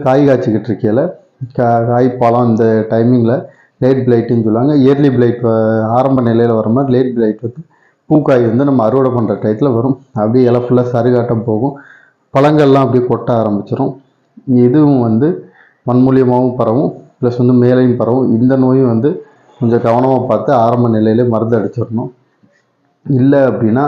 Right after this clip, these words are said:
இது வந்து பெரிய பாதிப்புகளை உண்டாக்கும். அடுத்தது வந்து பாக்டீரியா வில்ட். பாக்டீரியா வில்ட் ரொம்ப மோசமானது. செடி பார்த்தீங்கன்னா, அப்படியே முருகி போன மாதிரி தான் இருக்கும்.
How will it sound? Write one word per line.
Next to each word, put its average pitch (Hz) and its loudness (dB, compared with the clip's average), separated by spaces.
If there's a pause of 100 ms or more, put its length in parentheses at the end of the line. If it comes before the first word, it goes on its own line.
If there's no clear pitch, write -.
(140)
இது 120 2
வந்து 123 -2
பெரிய 123 0
பாதிப்புகளை 113 -2
உண்டாக்கும். 110 -2 (460)
அடுத்தது 135 2
வந்து 117 0 (500)
பாக்டீரியா 127 0
வில்ட். 120 0 (920)
பாக்டீரியா 135 0
வில்ட் 113 -2 (580)
ரொம்ப 135 0
மோசமானது. 117 0 (560)
செடி 131 2
பார்த்தீங்கன்னா, 131 0
அப்படியே 131 2
முருகி 127 2
போன 120 -2
மாதிரி 107 -2
தான் 113 -2
இருக்கும். 131 -4